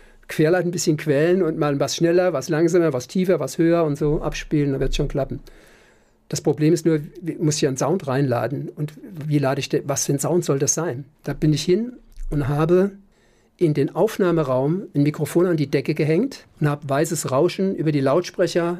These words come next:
in den Saal laufen lassen. Und habe das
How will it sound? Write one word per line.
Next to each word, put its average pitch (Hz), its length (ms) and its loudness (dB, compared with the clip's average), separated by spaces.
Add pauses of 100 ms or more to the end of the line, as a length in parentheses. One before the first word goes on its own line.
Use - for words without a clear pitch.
in 156 160 -2
den 147 160 2
Saal 139 320 0
laufen 117 340 -4
lassen. 123 360 -10 (260)
Und 151 160 -2
habe 151 160 0
das - 300 -2